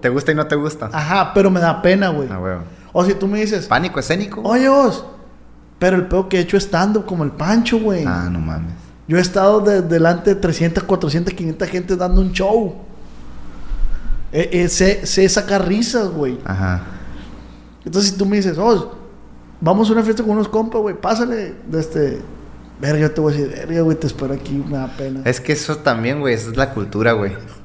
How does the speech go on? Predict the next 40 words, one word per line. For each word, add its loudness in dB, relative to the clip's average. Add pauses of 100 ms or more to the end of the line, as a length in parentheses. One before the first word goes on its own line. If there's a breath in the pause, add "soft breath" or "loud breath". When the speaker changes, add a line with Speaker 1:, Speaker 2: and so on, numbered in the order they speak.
(100)
Speaker 1:
Es 0
la 4
cultura 0
porque, 0
sí, 2
muchos, 2
muchos 0
morros, 4
güey, 2
de -4
nuestra -4
edad, 2
así, -4 (720 loud breath)
crecimos 2
como -2
en 0
una 0
sociedad, 2
güey, 0
de 0
peno-, -2
eh, 2
apenados, -2
güey, 0
Speaker 2:
Sí, 2
Speaker 1:
de 2
que, 0
Speaker 2:
güey. -2
Speaker 1:
ay, 0
no, 0 (120)
eh, -2
Speaker 2:
Reprimidos, -2
Speaker 1:
simplemente 0
en 0
la 0
Speaker 2:
ajá. -4
Speaker 1:
primaria, -2
güey, -2
"Ey, 2
díselos 0